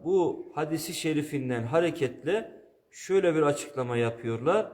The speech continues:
"Dilediğinden ye, dilediğinden giy. Fakat israf etmeksizin ve bir de,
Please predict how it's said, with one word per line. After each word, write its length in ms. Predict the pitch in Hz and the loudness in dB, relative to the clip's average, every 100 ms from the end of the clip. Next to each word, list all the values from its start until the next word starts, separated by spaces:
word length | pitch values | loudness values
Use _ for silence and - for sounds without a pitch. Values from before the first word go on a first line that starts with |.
| - - - _ _ - | -16 -20 -20 _ _ -6
"Dilediğinden 800 | 226 202 185 175 165 147 135 117 | 6 6 8 2 4 4 4 2
ye, 340 | 123 185 214 - - - _ _ _ - | 2 2 2 -6 -20 -20 _ _ _ -2
dilediğinden 840 | 202 190 160 156 151 185 202 151 | 4 4 6 2 2 2 0 0
giy. 320 | 160 160 - - - - _ _ _ | 0 0 0 -8 -18 -20 _ _ _
Fakat 520 | - 175 170 220 220 - - _ _ - | -4 -4 0 0 0 -8 -20 _ _ -8
israf 580 | 160 - 156 185 190 - | -6 -6 0 0 0 0
etmeksizin 1040 | 160 - 175 175 - 131 131 202 - - - _ _ _ - | -2 -2 -2 -2 -2 -4 -2 -2 -6 -20 -20 _ _ _ 0
ve 180 | 147 180 | 0 2
bir 220 | 196 131 | 0 4
de, 420 | 156 202 - - | 4 4 -4 -16